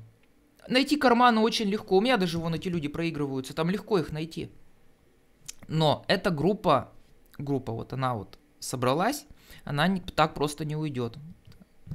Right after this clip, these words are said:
Старики. Старики какие-то вообще. Щетинами они какие-то вот такие, какие-то седые. Э, какие-то они странные.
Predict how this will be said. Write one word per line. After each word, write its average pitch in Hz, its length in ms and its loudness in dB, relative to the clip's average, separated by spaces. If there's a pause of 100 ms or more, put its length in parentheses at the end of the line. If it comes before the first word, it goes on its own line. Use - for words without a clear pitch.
(320)
Старики. 151 580 -4 (1900)
Старики 139 420 -8
какие-то 117 520 -10
вообще. 113 360 -12 (520)
Щетинами 190 840 2
они 160 200 0
какие-то 160 460 -4
вот 156 200 -2
такие, 165 380 -4
какие-то 175 240 -6
седые. 170 800 0 (800)
Э, 143 880 -2 (2000)
какие-то 190 400 2
они 180 460 4 (440)
странные. 120 680 -6